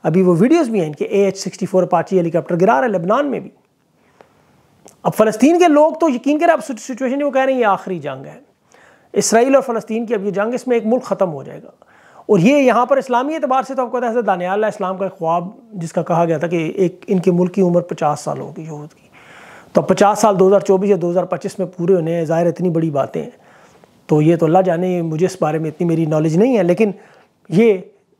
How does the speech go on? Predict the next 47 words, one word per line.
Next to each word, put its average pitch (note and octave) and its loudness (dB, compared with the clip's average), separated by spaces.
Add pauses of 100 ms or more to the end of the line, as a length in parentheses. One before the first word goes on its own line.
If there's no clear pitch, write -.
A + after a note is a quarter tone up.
दीनी A#3+ 2
एतबार D#3 -2
से, E3+ -8
लेकिन F#3 -4
दुनियावी A3 2
एतबार C4 2
से C4 -8
देखें, A3 -6
अब C4 -4
मामला A#3+ 0
इतना D#4+ -4
आगे B3+ 0
चला G#3 -2
गया A3 -6
ना C4 -12 (540)
कि A#3 2
अब A#3+ 2
या A#3+ 2
एक C4+ -2
वो C4+ -2
बचेंगे B3 -2
ये, G3+ -2 (120)
क्योंकि C4 -8
अब G#3+ -2
जिस G3+ -10
तरह B3+ 2 (180)
पूरी A3+ -2
दुनिया F#3 0
के B3+ -2
इस्लामी G#3+ -2
मामले G#3 0
इकट्ठे G#3 -4
हो G3 0
रहे G3+ 2
हैं G3 0
दूसरे, F3 -2 (300)
तो D#4+ 6
ये E4 6
मामला C4+ 4
तीसरी D#4+ -2
वर्ल्ड C4+ 2
वॉर B3 0
की C#4+ -12
तरफ G#3 -4
जा C#3 -12
रहा A#2+ -16
है। - -20